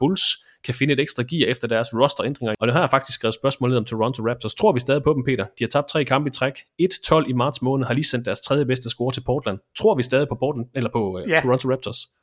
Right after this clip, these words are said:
Speaker 2: Ja, det her hold er simpelthen for godt til ikke, og som et minimum, og det vil være en kæmpe skuffelse, men som et minimum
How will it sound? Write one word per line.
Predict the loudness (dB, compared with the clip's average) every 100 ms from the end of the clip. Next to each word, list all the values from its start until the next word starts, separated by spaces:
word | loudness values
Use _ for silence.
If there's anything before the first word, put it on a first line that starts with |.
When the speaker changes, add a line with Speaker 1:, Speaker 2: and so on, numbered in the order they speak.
| _ -16
Speaker 2:
Ja, | -4 0 0 -4 _ _ 6
det | 6
her | 6 2
hold | 4 2 2
er |
simpelthen | -2 0 0 -2
for | -6 0
godt | 0 0 -6
til | -6 -6 -4
ikke, | -4 -2 -4
og | -4
som | -4
et | -2
minimum, | 0 2 2 2 0 0 -2 -4 -8 _ -10
og | -4
det | -2
vil |
være | -2
en | -4
kæmpe | -2 -2 -2
skuffelse, | -2 -2 -4 -6
men | -6 -6
som | -10 -10
et | -8
minimum | -8 -6 -6 -6 -6 -6